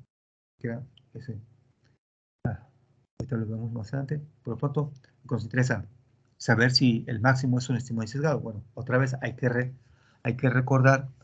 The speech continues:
cuál sería la función de densidad del máximo, que otra vez aquí está dado, ¿verdad? N veces la función de distribución acumulativa de la variable original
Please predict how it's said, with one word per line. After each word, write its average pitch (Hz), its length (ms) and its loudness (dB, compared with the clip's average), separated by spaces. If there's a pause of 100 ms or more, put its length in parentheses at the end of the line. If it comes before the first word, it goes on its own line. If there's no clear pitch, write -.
(300)
cuál 117 180 2
sería 123 240 4
la 113 140 2
función 117 500 -4
de 123 80 2
densidad 117 340 -2
del 117 140 0
máximo, 135 480 0 (180)
que - 120 -14
otra 120 120 -6
vez 127 160 -6
aquí - 140 -6
está 127 180 -4
dado, 135 260 0
¿verdad? 117 220 -8 (840)
N 123 160 2
veces 127 520 0
la 110 160 -4
función 123 380 -2
de 127 40 6
distribución 123 500 0
acumulativa 123 680 -2
de 123 160 -4
la 110 120 -4
variable 110 240 -4
original 131 340 0